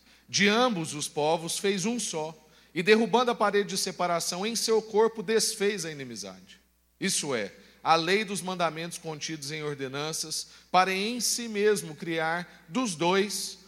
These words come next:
um novo homem, fazendo assim a paz, e pela cruz reconciliar ambos com Deus em um só corpo, tendo por ele destruído a inimizade.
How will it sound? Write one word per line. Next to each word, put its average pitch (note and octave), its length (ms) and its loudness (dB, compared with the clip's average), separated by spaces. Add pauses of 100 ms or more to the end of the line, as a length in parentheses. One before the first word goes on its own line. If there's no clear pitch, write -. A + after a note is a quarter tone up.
(120)
um A#3+ 160 -4
novo D#3 360 0
homem, G2+ 340 -8 (340)
fazendo D3+ 440 -2
assim D#3+ 240 -4
a C#3+ 100 -6
paz, D3 600 -2 (180)
e D#3 60 -6
pela G3 280 2
cruz G3 480 -2
reconciliar G#3 1120 0 (280)
ambos G#3+ 400 -2
com C#3+ 200 -8
Deus C#3+ 340 -4
em D3+ 140 -6
um D3+ 80 -10
só C#3+ 220 -6
corpo, D3+ 400 -8
tendo D#3 300 -8
por C#3+ 200 -10
ele D#3 360 -4 (320)
destruído E3 920 -2 (300)
a C#3 120 -4
inimizade. C3 800 -10